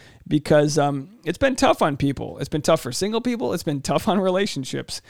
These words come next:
We've had everything thrown, uh, for a loop. And then also, you know, a lot of people just haven't gone, been going to work, so they don't listen to as many podcasts. We probably lost about forty percent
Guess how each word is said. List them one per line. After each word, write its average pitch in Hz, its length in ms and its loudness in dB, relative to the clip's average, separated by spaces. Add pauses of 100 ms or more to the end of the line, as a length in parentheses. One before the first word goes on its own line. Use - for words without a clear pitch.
(320)
We've 139 120 -6
had 156 120 2
everything 185 320 0
thrown, 156 640 -2
uh, 139 380 -2
for 139 180 -2
a 139 60 2
loop. 190 220 4
And 156 140 -4
then 160 100 -2
also, 165 480 -2 (840)
you - 80 -4
know, 311 80 0
a 349 40 0
lot - 120 0
of 285 60 -4
people 277 160 -2
just 277 160 -4
haven't 254 300 0
gone, 240 260 2
been 220 240 -2
going 233 220 2
to 214 80 4
work, 247 340 2
so 196 160 0
they 196 100 0
don't 208 160 0
listen 208 220 0
to 208 80 0
as 190 100 0
many 190 140 -2
podcasts. 156 540 -4
We 151 100 -2
probably 170 240 2
lost 165 300 0
about 147 120 -2
forty 151 280 0
percent 160 520 -2